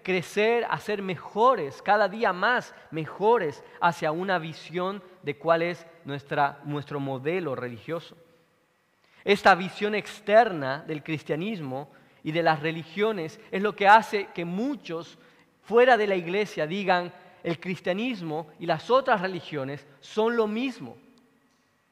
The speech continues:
Hacen las mismas cosas, buscan los mismos fines, solamente que tienen diferentes nombres de Dios".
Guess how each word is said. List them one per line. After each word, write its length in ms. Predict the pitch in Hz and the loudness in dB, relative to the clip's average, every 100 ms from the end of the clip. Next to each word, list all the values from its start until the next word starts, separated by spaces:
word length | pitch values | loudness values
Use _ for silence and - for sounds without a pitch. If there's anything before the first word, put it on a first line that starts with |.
| _ _ _ _ _ | _ _ _ _ _
Hacen 380 | 196 202 190 175 | 4 6 2 2
las 200 | 170 170 | 2 0
mismas 480 | 190 262 262 262 | -4 -4 -2 -4
cosas, 540 | - 196 185 139 139 - - _ | -2 -4 -4 -6 -12 -14 -20 _
buscan 380 | 175 226 202 170 | -6 -2 -2 0
los 200 | 165 135 | -4 -4
mismos 500 | 175 269 294 262 185 | -4 -4 -2 -4 -6
fines, 500 | 180 151 139 185 - - _ | -8 -6 -6 -10 -14 -20 _
solamente 600 | - 208 190 185 190 180 | -4 0 0 0 -4 -8
que 100 | 160 | -8
tienen 260 | 175 175 165 | -6 -6 -8
diferentes 640 | 151 147 156 165 160 135 | -8 -6 -6 -6 -10 -10
nombres 640 | 131 147 143 104 101 _ _ _ | -8 -8 -8 -10 -14 _ _ _
de 100 | - | -16
Dios". 480 | 113 117 127 117 - | -12 -8 -8 -10 -20